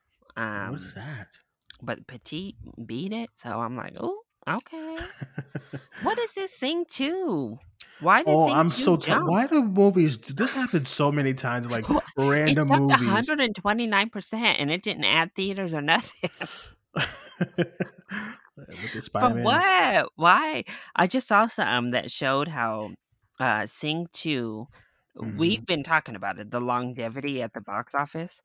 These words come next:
Speaker 1: Yeah.
Speaker 2: So, an interesting stat was that it opened less than half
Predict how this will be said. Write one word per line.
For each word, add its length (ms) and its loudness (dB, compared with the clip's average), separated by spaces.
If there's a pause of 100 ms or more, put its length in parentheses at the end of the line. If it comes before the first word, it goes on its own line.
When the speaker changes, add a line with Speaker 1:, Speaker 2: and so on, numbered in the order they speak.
Speaker 1:
Yeah. 340 2
Speaker 2:
So, 440 2 (180)
an 100 -2
interesting 580 -4
stat 460 2
was 280 -2
that 140 0
it 140 -2
opened 720 0
less 320 0
than 180 0
half 560 0